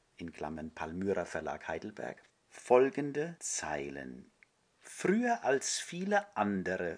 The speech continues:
dachte mein einstiger Schulkamerad mit einem ihm eigenen Patriotismus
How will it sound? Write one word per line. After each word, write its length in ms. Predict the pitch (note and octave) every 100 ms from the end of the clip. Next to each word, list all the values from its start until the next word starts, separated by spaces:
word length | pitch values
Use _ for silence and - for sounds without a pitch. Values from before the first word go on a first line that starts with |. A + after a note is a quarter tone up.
| -
dachte 340 | C3 - - D#3
mein 300 | A#2+ A2 -
einstiger 540 | G#2 B2 - C#3 D3 C#3+
Schulkamerad 880 | - B2+ A#2+ B2+ B2 A#2+ A2+ B2+
mit 220 | A2 A2 -
einem 480 | G2+ A2+ B2+ C3+ - -
ihm 260 | D#3 F3+ -
eigenen 580 | G2 G2+ A2 B2 B2 B2+
Patriotismus 1160 | G2 - E2+ F2+ F#2 - C3+ - D3+ - -